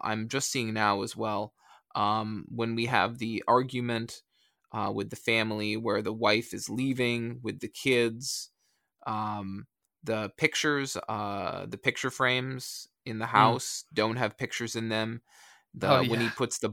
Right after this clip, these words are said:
Speaker 1: beer, do you, I don't know if you noticed when he puts the bottle of beer to his mouth, it says beer, and in the next panel, it's suddenly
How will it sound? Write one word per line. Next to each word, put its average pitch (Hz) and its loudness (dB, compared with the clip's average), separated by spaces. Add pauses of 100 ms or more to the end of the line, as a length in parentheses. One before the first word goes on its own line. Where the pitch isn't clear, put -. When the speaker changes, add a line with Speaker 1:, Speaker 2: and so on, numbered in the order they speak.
(120)
Speaker 1:
beer, 123 2 (220)
do 127 0
you, 123 6 (120)
I 117 8
don't 123 6
know 123 2
if 120 -4
you 120 -2
noticed 117 2
when 120 -2
he 113 0
puts 120 -2
the 110 2
bottle 113 8
of 113 -2
beer 120 2
to 123 -4
his 110 0
mouth, 110 6
it - -2
says 107 -2
beer, 120 4
and 107 2
in 110 -2
the 107 -2
next 107 0
panel, 110 2
it's - -4
suddenly 107 0